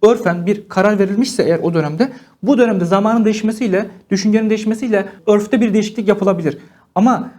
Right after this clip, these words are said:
bahsedilen mesele dinin içine dair bir mesele ise, işte taksim, miras taksiminde olduğu gibi veya işte kadının şahitliği meselesinde olduğu gibi veya namaz, ibadet, oruç, işte haçla ilgili bir mesele de olduğu zamanki gibi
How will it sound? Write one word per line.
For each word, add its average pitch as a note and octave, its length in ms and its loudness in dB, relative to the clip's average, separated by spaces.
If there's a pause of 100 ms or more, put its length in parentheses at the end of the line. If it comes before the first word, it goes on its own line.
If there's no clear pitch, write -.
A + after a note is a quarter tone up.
(220)
bahsedilen A#3 520 2
mesele G#3 480 0
dinin A3 280 2
içine G3+ 360 -2
dair G3 220 2
bir G3+ 80 -2
mesele F#3+ 320 2
ise, F#3+ 240 -4
işte - 200 -12 (120)
taksim, E3+ 340 -4
miras F3 240 -2
taksiminde F3 360 -8
olduğu E3 160 -6
gibi D#3+ 100 -8
veya D#3 120 -4
işte D#3+ 140 -14
kadının E3 240 -8
şahitliği D#3+ 400 -6
meselesinde E3 480 -6
olduğu E3 140 -4
gibi D#3+ 120 -8
veya F3 160 -2 (120)
namaz, F#3+ 360 0
ibadet, F#3+ 300 0
oruç, F#3 240 -2
işte - 160 -10
haçla F#3+ 440 -4
ilgili F3 240 -2
bir F3+ 60 0
mesele E3+ 340 -4
de D#3+ 40 -2
olduğu D#3+ 180 0
zamanki F3+ 440 -2
gibi G3+ 320 0